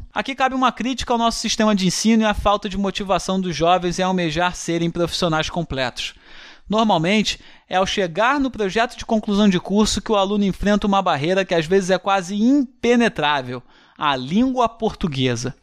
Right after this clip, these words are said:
A maioria dos estudantes não sabe escrever um texto longo, mantendo a coerência e coesão e em linguagem formal.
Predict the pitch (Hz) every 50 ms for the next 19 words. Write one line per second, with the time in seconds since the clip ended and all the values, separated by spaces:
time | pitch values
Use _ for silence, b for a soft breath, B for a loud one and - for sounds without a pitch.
0 | b b b - 131 143 160 202 254 262 254 247 247 240 220 226 196 226 214 -
1 | 240 202 185 190 202 202 - - 214 220 226 202 - - - 202 202 208 190 -
2 | - - 220 208 170 143 160 170 180 180 185 170 - - 180 180 185 - - -
3 | 220 208 190 185 202 208 208 196 170 143 131 127 - 160 151 156 156 - 202 202
4 | 196 190 180 - 180 170 151 139 151 190 240 277 269 - - 277 262 220 - 254
5 | 254 247 226 185 151 180 185 196 202 202 202 202 208 214 220 214 180 160 160 156
6 | 156 151 165 165 - - 196 185 165 139 135 131 131 123 120 -